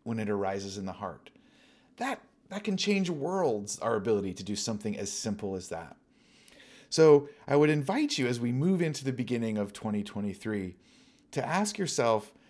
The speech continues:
or remind yourself, "May I be intentional, and may I be awake and aware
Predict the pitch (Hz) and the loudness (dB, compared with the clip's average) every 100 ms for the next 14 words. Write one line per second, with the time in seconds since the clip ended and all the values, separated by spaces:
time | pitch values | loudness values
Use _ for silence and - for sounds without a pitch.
0 | - 127 127 117 98 147 262 160 104 - | -4 2 4 4 4 2 2 0 -4 -4
1 | 95 95 - _ _ _ _ _ - 147 | -4 -4 -8 _ _ _ _ _ -14 -4
2 | 226 294 294 214 180 170 147 135 - 139 | -4 -2 -4 -4 -4 -4 -4 -6 -6 -6
3 | 135 135 120 107 104 104 _ _ _ _ | -6 -6 -4 -4 -6 -10 _ _ _ _
4 | - 139 180 277 294 214 196 139 123 147 | -12 -6 -4 -2 -2 0 2 2 0 -4
5 | 151 180 185 139 113 117 113 110 113 | -4 -4 -4 -4 -4 -2 -2 -2 -6